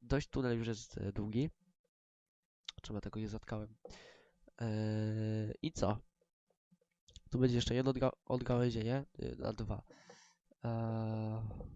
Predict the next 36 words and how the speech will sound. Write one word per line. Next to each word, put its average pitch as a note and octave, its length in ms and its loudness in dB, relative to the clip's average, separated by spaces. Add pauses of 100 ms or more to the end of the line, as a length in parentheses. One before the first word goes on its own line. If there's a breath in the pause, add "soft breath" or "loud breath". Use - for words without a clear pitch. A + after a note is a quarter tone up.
(2000 loud breath)
trzeba - 180 -12
wszystko - 320 -8
ładnie - 280 -4
z-, - 100 -16
tutaj, - 480 -4
e, G#2+ 160 -2
zakryć. A2 440 -4 (1700)
Bo - 380 -8
mamy A2+ 220 -4
tylko - 320 -2
na A2 80 0
dwa. A2+ 220 -2 (760 loud breath)
E, - 40 2 (400)
no A2+ 140 2
i D3 60 4
co, - 140 -4
idziemy A#2 280 2
na B2 80 8
górę G#2+ 220 4
i G#2 40 -2
to - 100 -2
jakieś A2+ 320 0
schody A#2+ 340 4
jeszcze A2 240 2
by A2 120 2
trzeba A#2 300 0
było, A#2 240 2
bo G#2+ 140 -2
zanim A2 200 -2
ja A2+ 80 0
tam A#2 160 -6
wyjdę A#2+ 240 2
na A#2 100 2
górę, A2+ 240 -2
to G#2 180 -8 (840 soft breath)
catastrophication. - 800 0